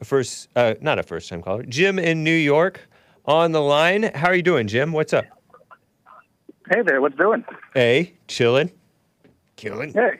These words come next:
Speaker 2: yeah. <laughs> Everything that guy said was completely insane, by the <laughs> way. Whoever your last caller was. Wow, what a,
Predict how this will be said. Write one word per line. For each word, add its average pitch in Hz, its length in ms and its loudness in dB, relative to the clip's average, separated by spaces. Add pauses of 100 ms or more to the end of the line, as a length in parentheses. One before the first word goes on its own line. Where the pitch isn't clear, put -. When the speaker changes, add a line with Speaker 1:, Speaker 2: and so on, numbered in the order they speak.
(140)
Speaker 2:
yeah. 185 200 -2 (200)
<laughs> 220 180 -2
Everything 233 260 -2
that 185 140 -4
guy 151 180 -4 (120)
said 123 160 -12
was 113 200 -20
completely 135 440 -12
insane, 113 340 -14
by 104 140 -10
the 110 100 -10
<laughs> - 20 -8
way. 135 340 -4
Whoever 147 380 -2
your 135 160 -8
last 120 300 -6
caller 113 280 -10
was. 101 140 -20 (160)
Wow, 110 320 -4
what 147 180 -6
a, 107 80 -16